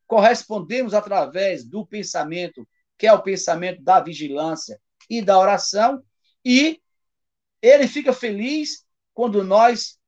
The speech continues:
é, temos êxito, temos progresso em, em nossas ações.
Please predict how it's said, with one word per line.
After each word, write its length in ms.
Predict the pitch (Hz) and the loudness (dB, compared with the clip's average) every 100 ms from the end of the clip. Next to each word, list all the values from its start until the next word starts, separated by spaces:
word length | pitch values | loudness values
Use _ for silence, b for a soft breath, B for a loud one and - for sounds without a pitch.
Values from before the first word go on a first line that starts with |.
| _ | _
é, 80 | 170 | -6
temos 520 | 170 233 220 135 110 | -6 -6 -6 -6 -2
êxito, 560 | 208 240 135 127 104 - _ _ _ | 4 4 4 -10 -16 -20 _ _ _
temos 280 | 202 214 196 | -4 -2 -4
progresso 840 | - 226 170 151 185 214 - 220 - _ _ _ - | 0 2 2 4 4 4 0 -16 -18 _ _ _ -6
em, 240 | 208 208 | -4 -4
em 180 | 208 202 | -4 -2
nossas 640 | 185 226 233 233 208 - - | 6 6 6 2 -8 -10 -6
ações. 760 | 202 - - 202 160 123 - | -6 -6 -4 -4 -4 -6 -14